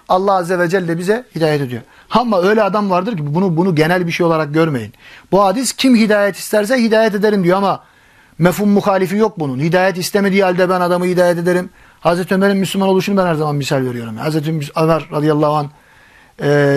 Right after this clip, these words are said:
yani yola çıkarken, değil mi? Yani ben bir Ebu Zer'in mesela, Ebu Zer'le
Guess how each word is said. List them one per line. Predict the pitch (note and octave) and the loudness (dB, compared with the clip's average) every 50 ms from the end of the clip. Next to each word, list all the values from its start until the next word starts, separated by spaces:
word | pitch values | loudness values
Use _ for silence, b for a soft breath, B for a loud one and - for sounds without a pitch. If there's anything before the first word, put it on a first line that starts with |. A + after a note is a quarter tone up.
| C#3 D#3 | 0 2
yani | D#3 D#3+ D#3 D3+ D3 C#3+ | 2 0 0 0 0 0
yola | D3+ E3 E3+ E3 | 0 2 2 0
çıkarken, | D#3 - - - F3 D3 C#3 E3 D#3 D3+ D#3 - _ b b b b b b b b b b b b _ - | -2 -2 -2 -2 -2 -2 -2 -4 -4 -4 -6 -14 _ b b b b b b b b b b b b _ 0
değil | F3+ A3+ | 2 4
mi? | A#3+ G#3 | 4 4
Yani | E3+ D#3+ D#3 D#3 D3+ | 2 2 0 -2 -2
ben | D#3 F3 E3+ E3+ D#3+ - - - - | -2 -2 -2 -2 -4 -8 -12 -14 -8
bir | E3 D#3 E3 D#3+ D#3+ - - - - - _ - - | -4 -2 0 0 0 -2 -6 -10 -12 -14 _ -2 0
Ebu | F#3+ F3+ G3+ A3 | 0 2 2 0
Zer'in | G3+ G3 G#3+ A3 A3 A#3 A#3+ | 2 2 2 2 2 0 2
mesela, | A3+ G3+ F3 F3+ F3+ E3 D#3 - - - | 2 2 2 2 2 0 0 -2 -4 -4
Ebu | F3+ F3+ A3 A3 | -2 0 0 2
Zer'le | G3+ A#3 A#3+ A#3 G#3 G3+ F3 D3 C3 | 2 2 0 0 0 0 0 -2 -2